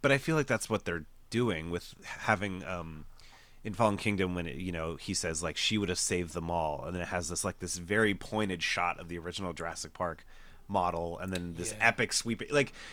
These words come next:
Speaker 1: it, it's like, why have this moment if it, in then Fallen Kingdom if it's not gonna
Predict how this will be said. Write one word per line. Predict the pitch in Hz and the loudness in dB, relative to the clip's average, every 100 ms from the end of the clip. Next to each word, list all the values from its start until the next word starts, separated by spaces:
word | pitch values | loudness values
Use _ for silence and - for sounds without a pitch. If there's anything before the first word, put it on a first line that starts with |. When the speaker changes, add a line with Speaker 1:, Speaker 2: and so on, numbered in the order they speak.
| - | -2
Speaker 1:
it, | - - | -2 0
it's | 143 | 2
like, | 170 135 | 2 4
why | 131 156 | 8 8
have | 143 156 | 10 8
this | 131 120 | 8 2
moment | 110 110 107 85 | 4 4 4 0
if | 95 98 | -2 -2
it, | 90 | -4
in | 107 101 | -4 -2
then | 98 92 | -2 0
Fallen | - 95 92 | 4 4 4
Kingdom | 110 95 87 | 0 0 -2
if | 87 87 | -4 -6
it's | 80 | -4
not | 92 78 90 | -2 -4 -4
gonna | 92 82 | -4 -2